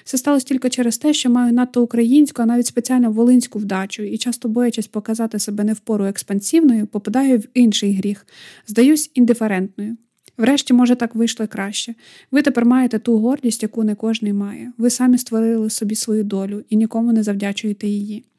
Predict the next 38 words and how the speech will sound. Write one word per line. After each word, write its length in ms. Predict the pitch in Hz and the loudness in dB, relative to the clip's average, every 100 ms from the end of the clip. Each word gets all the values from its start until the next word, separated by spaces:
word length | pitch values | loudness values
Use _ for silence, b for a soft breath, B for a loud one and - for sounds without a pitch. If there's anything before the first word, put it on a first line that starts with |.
| _ _ | _ _
Крім 240 | - 269 262 | 2 2 4
того, 360 | 233 202 202 - | 0 0 -2 0
вірте 300 | 233 247 214 | 2 2 -2
мені, 340 | 196 202 233 - | -4 -4 -8 -6
чужа 280 | 220 247 | -2 0
поміч, 460 | 247 294 349 262 - | 0 2 4 2 0
властиве, 360 | 220 - 269 247 | -6 -2 0 0
не 100 | 226 | 0
поміч. 460 | 208 196 208 - B B B B B | -4 -6 -8 -12 B B B B B
Мені 200 | 240 254 | 4 4
легко 320 | 277 302 - 247 | 4 2 0 0
було 200 | 247 240 | 2 2
вийти 300 | 254 247 214 | 2 0 0
на 120 | 214 | -2
літературний 640 | 214 214 220 226 214 208 | -2 -4 -4 -2 -2 -2
шлях, 300 | - 254 269 | -2 -2 0
бо 120 | 214 | 2
я 120 | 233 | 2
з 80 | 233 | 2
літератської 600 | 214 220 220 220 233 208 | 0 0 -2 -4 -2 -2
лю-, 140 | 220 226 | -2 -4
родини 440 | 220 233 233 208 190 | -2 0 2 2 0
походжу. 500 | 202 - 190 202 240 B B B B B | -6 -8 -8 -8 -12 B B B B B
Але 200 | 226 254 | 0 2
від 160 | 247 254 | 0 0
того 200 | 269 254 | 2 4
не 100 | 247 | 4
менше 300 | 247 233 240 | 2 0 -4
кололи 380 | 233 226 226 220 | -2 0 0 0
мене 220 | 220 226 | 0 0
поетичні 540 | 226 220 240 226 220 | 0 -2 -2 -2 -2
терни, 440 | 220 214 202 202 233 - | -2 -4 -4 -8 -10 -4
а, 60 | |
власне, 480 | 220 262 247 233 226 | 2 2 2 -2 0
невіра 400 | 226 226 226 202 | 2 2 4 2
в 60 | 196 | 0
свій 220 | - 202 | -4 -4
талант, 480 | 196 196 233 294 | -4 -4 0 0